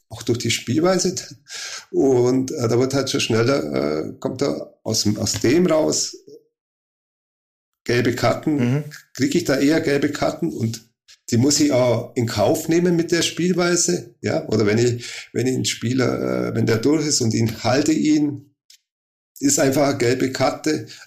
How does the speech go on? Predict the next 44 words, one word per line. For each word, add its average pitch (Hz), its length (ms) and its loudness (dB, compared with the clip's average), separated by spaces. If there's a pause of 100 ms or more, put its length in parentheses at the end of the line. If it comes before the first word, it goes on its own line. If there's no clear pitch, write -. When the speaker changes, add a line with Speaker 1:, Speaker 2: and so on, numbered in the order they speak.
Speaker 1:
Aber 120 160 -2
sagen 117 180 2
wir, - 20 2
da, 117 240 0
da 120 100 2
müsst 147 260 2
ihr 151 60 2
eben 131 140 2
schauen, 127 240 2
dass 120 160 0
ihr 113 60 2
die 104 140 0
anderen, 123 680 0 (160)
die 120 100 -4
aus 113 180 -2
der 123 80 0
Emotion 123 500 2
rauskommen, 127 560 0
wo 107 80 0
mit 104 160 0
dem - 0 -
Spiel 147 340 2
nichts - 320 2
zu 156 120 2
tun 135 380 0
haben, 113 200 2
ja, 120 220 2
wo 117 100 2
ich 117 140 -2
mit 117 80 2
dem 113 80 0
Schiedsrichter 165 560 0
diskutiere, 135 840 0 (340)
wo 127 100 -2
meinem 117 200 2
Speaker 2:
Mhm. 120 40 2
Speaker 1:
Gegenspieler, 143 1160 2
äh, 131 60 0
noch, 135 240 -4
noch 127 140 0
mal 143 100 2
einen 127 220 0
Rempler 151 400 2
gebe, - 360 -2